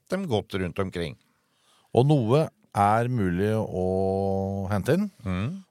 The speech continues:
Speaker 2: mens andre er helt umulig å hente inn, for det er faktisk folk som har avgått med døden så lenge. For det er en stund siden. Eh, men det er også noen som da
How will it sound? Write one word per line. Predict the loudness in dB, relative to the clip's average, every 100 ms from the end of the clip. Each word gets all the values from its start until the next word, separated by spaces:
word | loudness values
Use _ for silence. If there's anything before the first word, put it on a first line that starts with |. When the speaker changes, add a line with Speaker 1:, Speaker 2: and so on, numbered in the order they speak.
| -8
Speaker 2:
mens | -4 -2
andre | 0 0 0 0 0
er | 0 0 0 -2
helt | -2 -2 -2
umulig | 0 0 2
å | 0
hente | 0 -2 -2 0
inn, | 2 0
for | 2
det | 2 2
er | 0
faktisk | -6 -10
folk | -10 -12 -8 -6
som | -2 0
har | 0
avgått | 0 0 -2 -4 -6
med | -4 -4 -4
døden | -4 0 2
så | 2
lenge. | 2 2 0 -8 -20 -20 -20 _
For | 2
det | 2
er |
en | 2
stund | -2 -4
siden. | -2 -4 -2
Eh, | 2 4 4 2
men | 2 2 2
det | 2
er | 2
også | 2 -2 -2 0 0 0 0 0 0
noen | 0 0 -2
som | -4 -4 -2
da | 0 0